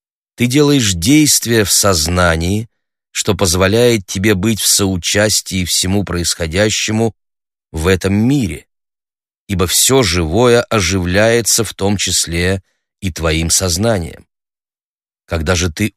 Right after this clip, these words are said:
уносишь вовне со словами часть внутреннего усилия,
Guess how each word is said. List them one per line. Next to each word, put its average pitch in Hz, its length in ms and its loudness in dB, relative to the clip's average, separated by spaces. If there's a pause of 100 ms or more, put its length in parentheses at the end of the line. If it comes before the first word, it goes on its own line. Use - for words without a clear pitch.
уносишь 117 800 0
вовне 95 600 0
со - 160 -2
словами 90 760 0 (340)
часть - 480 0
внутреннего 87 760 -2
усилия, 78 680 -4